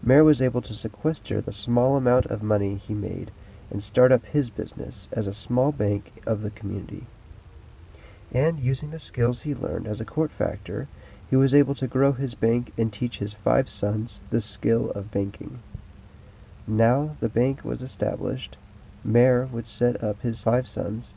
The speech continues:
with one in each of the world's economic powerhouses, in a reference to Psalm one twenty-seven, "Like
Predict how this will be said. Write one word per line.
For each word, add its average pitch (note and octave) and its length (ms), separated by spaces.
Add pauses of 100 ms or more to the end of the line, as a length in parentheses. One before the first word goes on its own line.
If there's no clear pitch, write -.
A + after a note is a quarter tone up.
(600)
with C3+ 240
one C3 440 (180)
in A#2+ 220
each C#3+ 240
of A#2+ 80
the A#2+ 100
world's A#2+ 420
economic A2+ 600
powerhouses, - 880 (680)
in B2 120
a B2+ 80
reference B2 580
to A2 240
Psalm A#2+ 560 (100)
one A2 280
twenty-seven, C#3 760 (920)
"Like G#2 260